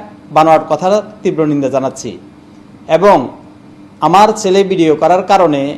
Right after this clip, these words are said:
তারা আমার ছেলের, ছেলের গায়ে হাত দিয়েছে। আমরা দেশ থেকে আসছি চোদ্দ তারিখে, লন্ডনে আসে পৌঁছেছি চোদ্দ তারিখে।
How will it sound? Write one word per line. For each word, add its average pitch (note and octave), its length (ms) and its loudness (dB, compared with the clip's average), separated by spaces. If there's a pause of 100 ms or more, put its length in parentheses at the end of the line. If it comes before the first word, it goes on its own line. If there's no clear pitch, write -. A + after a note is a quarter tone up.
(160)
তারা C#3 160 -4
আমার C#3 160 -4
ছেলের, C#3+ 200 -4 (160)
ছেলের C#3 260 -6
গায়ে B2+ 180 0
হাত B2+ 160 -6
দিয়েছে। A#2+ 260 -10 (500)
আমরা C#3+ 220 -2
দেশ D3 160 -4
থেকে D#3+ 180 -4
আসছি - 220 -10
চোদ্দ D#3+ 140 -6 (120)
তারিখে, C#3 240 -2 (120)
লন্ডনে C#3 280 -4
আসে D3+ 180 -10
পৌঁছেছি D#3 320 -10
চোদ্দ E3 220 -8
তারিখে। B2+ 260 -6